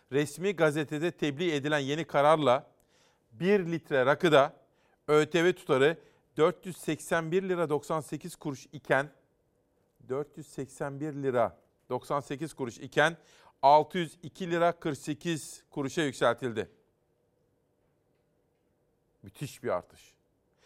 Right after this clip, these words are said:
Sigarada sıfır yetmiş bir lira olan asgari maktu vergi tutarı sıfır yetmiş dokuz lira oldu. Neden? Bu artışlar, zamlar, vergideki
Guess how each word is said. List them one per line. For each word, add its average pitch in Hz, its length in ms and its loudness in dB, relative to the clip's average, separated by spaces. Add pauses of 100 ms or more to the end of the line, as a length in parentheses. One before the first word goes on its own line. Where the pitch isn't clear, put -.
(260)
Sigarada 156 680 4 (200)
sıfır 175 340 0
yetmiş 160 420 -4
bir 180 160 0
lira 156 140 4
olan 143 360 2
asgari 156 480 0
maktu 135 540 -2
vergi 143 300 4
tutarı 147 420 2 (180)
sıfır 156 360 -4
yetmiş 139 380 -6
dokuz 139 300 -4
lira 127 120 2
oldu. 110 340 2 (1400)
Neden? 165 300 -2 (1500)
Bu 147 220 -2
artışlar, 139 920 4 (400)
zamlar, 131 840 2 (640)
vergideki 131 840 0